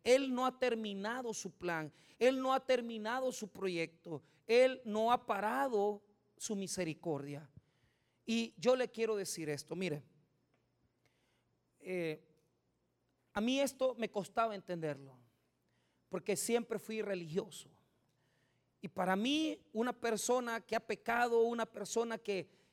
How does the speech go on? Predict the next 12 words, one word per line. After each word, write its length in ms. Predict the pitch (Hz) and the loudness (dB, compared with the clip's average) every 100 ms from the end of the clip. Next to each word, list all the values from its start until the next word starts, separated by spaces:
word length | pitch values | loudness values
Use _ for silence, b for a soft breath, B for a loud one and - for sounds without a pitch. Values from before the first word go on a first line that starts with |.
| b | b
que 80 | 226 | 0
ha 60 | |
desobedecido 800 | 240 - 226 214 185 - 254 262 | 0 0 0 0 -2 -2 -2 -2
a 40 | 220 | 0
Dios, 240 | 220 233 - _ _ _ _ b b | 2 0 -2 _ _ _ _ b b
yo, 160 | 180 233 | -4 -2
yo 180 | 254 - - _ _ - | -2 -4 -14 _ _ -2
era 200 | 254 240 | 0 2
joven 440 | 240 262 220 147 - | 6 6 4 -6 -2
cuando 380 | 190 180 165 - | -2 0 -4 -2
yo 160 | 196 | -2
era 240 | 196 185 | 0 -2